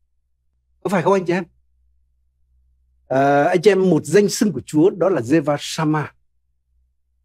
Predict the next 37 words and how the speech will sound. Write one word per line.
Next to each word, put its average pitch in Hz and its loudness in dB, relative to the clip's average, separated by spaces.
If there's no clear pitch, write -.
Đó 135 -4
là 170 0
Đức 180 -2
Chúa 143 -8
Trời 95 -8
luôn 156 0
ở - -12
đó. 107 -12
Đức 160 -6
Chúa 190 -4
Trời 120 -6
hiện 127 -4
diện 131 -8
luôn 147 -2
ở 107 -16
đó, - -18
Ngài 110 -6
hằng 95 -6
ở 87 -16
đó. - -20
Nên 165 0
có 175 4
những 226 0
lúc 277 0
mà 131 -2
dân 175 4
sự 190 -4
Chúa 190 2
rời 123 -4
đi, 165 -2
có - 2
lúc 220 0
chúng 170 -2
ta 160 2
không 214 0
trung 170 -4
tín, 147 -4